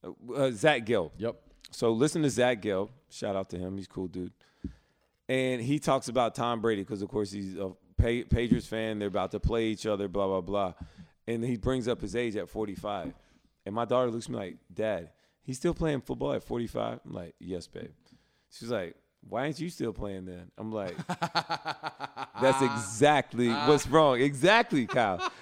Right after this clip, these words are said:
Speaker 1: Because the goat is doing it, makes everybody else think,
Speaker 2: Yep.
Speaker 1: "Why are you not doing it?"
Speaker 2: Right.
Speaker 1: Right? No.
Speaker 2: Not the same.
Speaker 1: Uh, it's not the same.
Speaker 2: That's not the same.
Speaker 1: It's not the same.
Speaker 2: Not the same.
Speaker 1: S-, same sport.
Speaker 2: Yep.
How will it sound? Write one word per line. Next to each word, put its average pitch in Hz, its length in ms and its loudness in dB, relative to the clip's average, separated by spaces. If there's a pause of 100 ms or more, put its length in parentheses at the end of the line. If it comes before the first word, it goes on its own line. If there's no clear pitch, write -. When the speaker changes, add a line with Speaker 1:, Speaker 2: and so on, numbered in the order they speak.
(100)
Speaker 1:
Because 202 440 10
the 185 120 10
goat 202 360 12
is 202 160 8
doing 202 280 10
it, 185 160 4
makes 175 200 8
everybody 240 520 12
else 233 200 8
think, 208 360 8
Speaker 2:
Yep. 147 200 -2 (800)
Speaker 1:
"Why 135 200 4
are 170 60 6
you 175 200 2
not 156 260 4
doing 135 240 6
it?" 98 140 -2
Speaker 2:
Right. 123 220 4 (100)
Speaker 1:
Right? 170 260 4 (300)
No. 160 520 8 (100)
Speaker 2:
Not 98 180 -2
the - 60 -14
same. 143 220 6
Speaker 1:
Uh, 143 100 2
it's 156 160 2
not 120 240 2
the 117 80 -6
same. 156 280 4
Speaker 2:
That's 98 180 -6
not 90 160 -4
the - 60 -14
same. 95 200 -2
Speaker 1:
It's - 140 2
not 101 140 -10
the - 80 -8
same. 123 440 2
Speaker 2:
Not 156 220 2
the - 60 -10
same. 80 260 -6 (100)
Speaker 1:
S-, 131 80 -14
same 147 300 2
sport. 214 540 4
Speaker 2:
Yep. 113 200 2